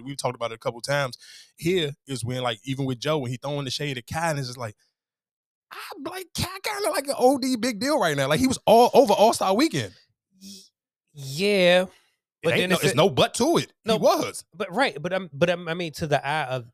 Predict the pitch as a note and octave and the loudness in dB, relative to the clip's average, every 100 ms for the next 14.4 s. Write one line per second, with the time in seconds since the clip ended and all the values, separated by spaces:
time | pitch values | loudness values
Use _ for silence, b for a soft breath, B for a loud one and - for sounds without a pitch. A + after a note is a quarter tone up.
0 | - B2+ A2 A#2+ C#3+ C#3+ C3+ D3 C3 A#2+ | -4 -4 -4 -4 -4 -4 -6 -2 -2 0
1 | C3+ C3 D3+ C3 A#2+ C3+ C3+ C#3+ B2+ B2+ | 0 0 -4 -4 -2 -2 -2 -6 -2 -2
2 | - _ _ D#3+ D3+ - - _ _ _ | -4 _ _ -2 -2 -4 -20 _ _ _
3 | _ _ C#3 D#3+ D#3+ D3+ C3 B2 B2 B2+ | _ _ 2 2 2 -10 -10 -12 -2 -2
4 | B2 D#3 C#3+ A#2+ - B2+ A2+ A#2+ A#2 A2+ | 0 -4 -6 -12 -14 -14 -14 -12 -10 -8
5 | A#2 A#2 A#2 G#2+ A#2+ G#2+ A2+ C3+ C3+ G#2+ | -8 -4 -6 -6 -8 -6 -2 -2 -2 -12
6 | G2 _ B2+ D3 E3 C3+ A#2+ C3 A#2+ A#2 | -16 _ -4 -2 0 -2 -4 -4 -2 -4
7 | A2 G#2+ G#2 A#2 C3+ C3+ E3+ D3 D#3 F#3 | -4 -8 -6 -4 -4 -4 -8 -8 -6 -8
8 | C#3+ C3+ D3 D3 C#3+ A3 C#3+ F#2+ - D#3 | -8 -8 -6 -6 -6 -8 -8 -14 -14 -6
9 | D3+ D#3+ D#3 G#3 G3+ F#3+ D#3+ E3+ D#3 E3+ | -4 -2 -2 -4 -4 -10 -8 -8 -6 -8
10 | F3 E3 - D3+ G3 - F#3+ F3 - G3+ | -8 -10 -8 -6 -4 -6 -8 -10 -10 -10
11 | F#3 C3+ F#3 A3+ D3 C3+ A#3+ D#3 F#3+ E3+ | -10 -10 -10 -8 -6 -4 -4 -2 -4 -2
12 | G3 D#3+ C3 F#3 F#3 E3+ F3 E3+ F3+ F#3 | -2 -4 -8 -8 -8 -6 -6 -6 -8 -10
13 | C#3 E3 E3 D#3+ D3+ - F3 C#3 F#3 F3+ | -6 -6 -6 -8 -10 -10 -14 -10 -8 -6
14 | D#3+ C#3 D#3 | -8 -14 -20